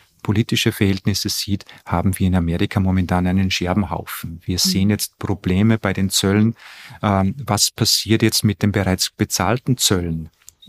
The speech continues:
Speaker 1: Die ersten Rückforderungsanträge sind schon gestellt worden von Unternehmen,
Speaker 2: Mhm.
Speaker 1: ähm, von Staaten. Wie läuft das weiter? Was
Speaker 2: Mhm.
Speaker 1: passiert mit den ganzen Handelsabkommen, die ja schon getroffen worden sind, die jetzt nichtig werden, die neu verhandelt?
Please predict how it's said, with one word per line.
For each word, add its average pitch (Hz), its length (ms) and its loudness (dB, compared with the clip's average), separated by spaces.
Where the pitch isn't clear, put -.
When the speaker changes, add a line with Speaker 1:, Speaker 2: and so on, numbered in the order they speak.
Speaker 1:
Die 95 140 -2
ersten 104 400 0
Rückforderungsanträge 110 1500 0
sind 104 200 0
schon 104 160 -2
gestellt 98 480 -2
worden 110 280 -2
von 101 240 -8
Unternehmen, 107 760 0
Speaker 2:
Mhm. 190 180 -2
Speaker 1:
ähm, 101 440 0
von 101 200 2
Staaten. 104 640 2
Wie 107 180 2
läuft 92 380 2
das - 320 -2
weiter? 92 520 0
Was - 280 0
Speaker 2:
Mhm. - 80 -20
Speaker 1:
passiert - 400 0
mit 113 140 0
den 104 100 0
ganzen 98 360 -2
Handelsabkommen, 92 880 -4
die 87 120 -6
ja 80 100 -4
schon 82 260 -6
getroffen 85 600 -6
worden 80 260 -4
sind, 90 320 -4
die 85 80 -6
jetzt - 240 -4
nichtig 135 400 2
werden, 82 240 -4
die 90 80 -12
neu 90 240 0
verhandelt? 107 560 0